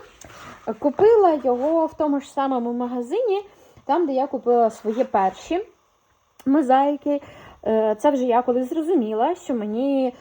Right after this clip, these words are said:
це подобається, я пішла і купила, е, картинку побільше, тому що я, ем, вже ризикнула взяти картинку побільше.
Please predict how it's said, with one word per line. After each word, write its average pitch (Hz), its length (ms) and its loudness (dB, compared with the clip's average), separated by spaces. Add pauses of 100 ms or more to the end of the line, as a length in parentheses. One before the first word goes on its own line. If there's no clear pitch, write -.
(180)
це 370 120 4
подобається, 208 880 0
я 330 680 0
пішла 233 340 -2
і 302 100 -2
купила, 233 840 0
е, 202 100 -6
картинку 233 600 -4
побільше, 220 680 -6
тому 220 200 -8
що 233 160 -12
я, 214 260 -2 (400)
ем, 196 340 -8
вже 269 360 4
ризикнула 294 540 0
взяти 240 360 -2
картинку 233 520 -8
побільше. 208 760 -10